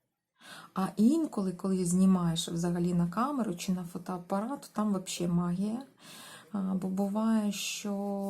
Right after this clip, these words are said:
на фотоапарат все набагато краще виходить, ніж є. Так, ще додаю чорної. Мені треба, я хочу більш такий насичений оцей фіолетовий.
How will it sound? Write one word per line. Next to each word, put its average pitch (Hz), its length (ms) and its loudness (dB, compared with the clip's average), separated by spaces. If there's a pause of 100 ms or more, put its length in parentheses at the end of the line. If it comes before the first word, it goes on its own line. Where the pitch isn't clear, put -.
(120)
на 190 240 2
фотоапарат 202 640 -4
все - 240 -2
набагато 190 540 0
краще 202 520 -6
виходить, 196 720 -4
ніж 202 460 -2 (1700)
є. 175 280 0 (540)
Так, 175 320 0 (540)
ще - 300 0
додаю 190 480 0
чорної. 247 540 2
Мені 202 260 6
треба, 202 340 -2
я 196 100 0
хочу 196 340 -8
більш 180 460 0
такий 175 340 -4
насичений 185 720 -2
оцей 175 320 -4
фіолетовий. 185 840 -4